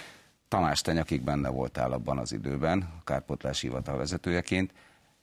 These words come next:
Milyen kényszerpályák voltak szerinted azok, amelyek, ö, meghatározták a mozgástereteket?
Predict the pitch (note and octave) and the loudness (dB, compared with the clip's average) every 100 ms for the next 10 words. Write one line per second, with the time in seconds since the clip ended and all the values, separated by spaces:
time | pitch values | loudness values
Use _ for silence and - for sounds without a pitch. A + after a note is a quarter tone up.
0 | _ - - F#3+ - E2+ D#2+ D2+ C#2 C#2+ | _ 0 2 4 4 2 2 0 0 0
1 | C#2+ - D2+ D2+ - - - B2+ F2+ D2 | 0 0 0 0 -2 -4 2 4 4 2
2 | - A#1+ - C2 C#2 B1 - B1 A#1+ B1+ | 0 -4 -2 -4 -2 -4 -4 -2 -2 0
3 | C2+ - - D#2 D2 C#2+ C2 - D2 - | -2 -2 0 2 2 -2 -4 -2 -2 -2
4 | C#2 - A1+ B1+ - A#1+ B1+ B1 - - | -4 -2 -2 -2 -4 -4 -4 -8 -8 -8
5 | - - - - - | -8 -8 -10 -14 -16